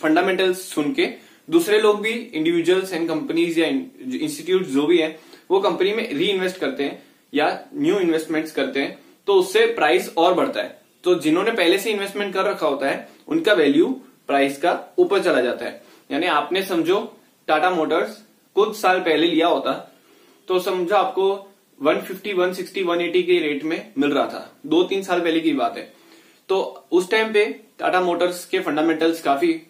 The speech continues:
strong होते जा रहे थे, तो जिन्होंने invest कर दिया, समझो आपने उस time पे लाख रुपए invest कर दिए, तो उसकी value आज ढाई लाख के ऊपर होती।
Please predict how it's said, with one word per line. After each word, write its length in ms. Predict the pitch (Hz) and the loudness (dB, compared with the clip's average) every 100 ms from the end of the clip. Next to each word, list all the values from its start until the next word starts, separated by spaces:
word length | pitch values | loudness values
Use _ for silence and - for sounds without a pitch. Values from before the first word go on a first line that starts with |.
| - | -20
strong 380 | - 156 165 156 | -2 0 2 2
होते 280 | 139 143 165 | 2 2 2
जा 180 | 147 | 2
रहे 160 | 139 139 | 2 0
थे, 120 | 147 156 - - - - | -2 -8 -12 -20 -20 -6
तो 80 | 185 | -2
जिन्होंने 340 | 156 165 208 | 0 2 2
invest 420 | 262 185 185 240 - | 2 2 2 0 0
कर 120 | 165 | 0
दिया, 280 | 127 110 - - _ _ _ _ _ | 0 -2 -4 -16 _ _ _ _ _
समझो 240 | - 170 190 | -4 0 2
आपने 320 | 160 175 185 - _ _ | 2 -2 -6 -12 _ _
उस 140 | - - | -8 -2
time 200 | 196 190 | -2 0
पे 100 | 190 190 - - | -2 -2 -10 -4
लाख 300 | 139 156 180 | 2 2 4
रुपए 160 | 190 190 | 2 2
invest 300 | 175 175 170 | 0 -2 0
कर 120 | 160 | -2
दिए, 260 | 139 110 - _ _ _ _ | 0 -4 -6 _ _ _ _
तो 100 | 208 | 4
उसकी 240 | 190 190 247 | 4 2 0
value 300 | 208 196 214 | 2 2 4
आज 320 | 190 - - - | 4 0 -6 -8
ढाई 220 | 135 135 | -2 2
लाख 220 | 165 160 - | 2 2 0
के 80 | |
ऊपर 220 | 160 123 131 | -2 0 -4
होती। 280 | 113 - | -4 -8